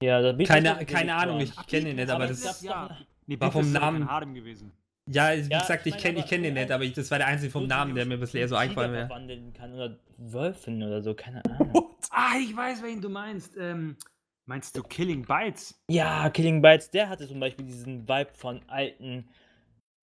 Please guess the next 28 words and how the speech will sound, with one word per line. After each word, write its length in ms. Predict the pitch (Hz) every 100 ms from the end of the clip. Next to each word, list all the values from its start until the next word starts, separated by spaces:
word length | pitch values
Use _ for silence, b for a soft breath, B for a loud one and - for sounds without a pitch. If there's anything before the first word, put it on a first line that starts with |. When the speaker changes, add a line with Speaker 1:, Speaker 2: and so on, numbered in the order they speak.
| _ _ -
Speaker 1:
Harems. 380 | 127 117 113
Speaker 3:
Ja, 640 | 110 160 170 175 180 185 190
ja, 220 | 196 170
aber 140 | 170 151
das 100 | 131
ist 80 |
kein 160 | - 131
Harem 260 | 110 101 104
gewesen. 300 | 110 117 95
<laughs> 400 | - - - _ _ _
Hat 180 | 143 147
den, 140 | 135 98 B B B B
aber 120 | 143
ich 80 | 156
weiß, 200 | 170 202
worauf 220 | 190 190
du 80 | 170
hinaus 380 | 165 156 175 -
willst. 220 | 151 135
Ich 120 | 139 123
glaube, 220 | 156 160
der 80 | 147
Grund 260 | 143 214
ist 300 | 175 156 -
einer, 420 | 165 147 160 165 165 B B _
dass, 460 | - 139 - - - _ _ _ -
äh, 200 | - -
heutzutage 580 | 151 160 147 151 147